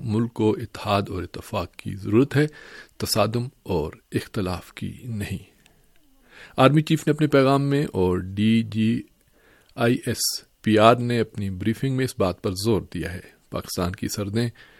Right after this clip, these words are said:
اور سرحدوں پر جن خطرات کی طرف اشارہ کیا گیا ہے، ان کی حقیقت سے کوئی انکار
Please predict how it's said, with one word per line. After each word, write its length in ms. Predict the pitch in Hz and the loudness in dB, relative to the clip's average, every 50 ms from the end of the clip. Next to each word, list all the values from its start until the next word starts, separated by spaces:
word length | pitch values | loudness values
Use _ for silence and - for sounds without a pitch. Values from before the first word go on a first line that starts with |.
| - - _ _ _ - | -20 -20 _ _ _ -4
اور 260 | 120 107 98 92 87 - - | 0 2 2 2 0 -2 -4
سرحدوں 260 | 107 101 95 104 113 | -4 -2 -2 -2 0
پر 140 | 110 117 104 | 0 0 0
جن 180 | 98 107 101 | 0 0 -2
خطرات 420 | 95 - 104 - - 107 101 98 101 | -4 -6 -8 -4 0 2 2 2 0
کی 60 | 117 | -4
طرف 260 | - - 107 107 95 - | -6 -2 -2 -2 -2 -2
اشارہ 380 | - 117 - - 117 110 127 143 | -6 -6 -2 2 4 6 6 6
کیا 220 | 139 - 139 135 | 4 4 4 4
گیا 160 | 139 131 139 151 | 4 4 2 2
ہے، 60 | 180 - - | 0 -2 -6
ان 160 | 123 110 107 | -8 -8 -8
کی 300 | 104 - - 104 98 95 | -10 -10 -10 -10 -10 -10
حقیقت 520 | 92 - - 107 - - 123 - - - | -10 -8 -8 -6 -4 -2 -4 -2 -2 -4
سے 80 | - - - - _ _ _ | -6 -6 -8 -10 _ _ _
کوئی 280 | - 127 120 127 139 143 - - _ _ _ _ - | 4 6 6 6 4 2 -4 -10 _ _ _ _ -4
انکار 500 | 110 90 95 - - 113 101 85 80 | -4 -4 -4 -4 -2 0 0 0 -2